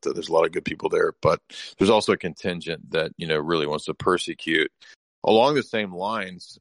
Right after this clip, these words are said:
um, these fault lines that we're talking about. But you're right that it could just be bypassed by going to people like you're mentioning.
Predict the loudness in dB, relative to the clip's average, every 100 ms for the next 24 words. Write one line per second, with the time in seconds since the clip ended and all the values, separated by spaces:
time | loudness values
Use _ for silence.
0 | -14 -10 -8 -8 -8 -4 -4 0 4 4
1 | 2 -2 -2 -4 -4 2 2 2 -2 -2
2 | -2 0 2 2 0 2 4 6 6 2
3 | -2 -2 -4 -8 -6 -10 -8 -6 -2 0
4 | 0 -2 0 0 -2 0 2 2 -2 -6
5 | -6 -4 -4 -6 _ _ _ _ -4 0
6 | 2 0 0 -4 -4 -4 -6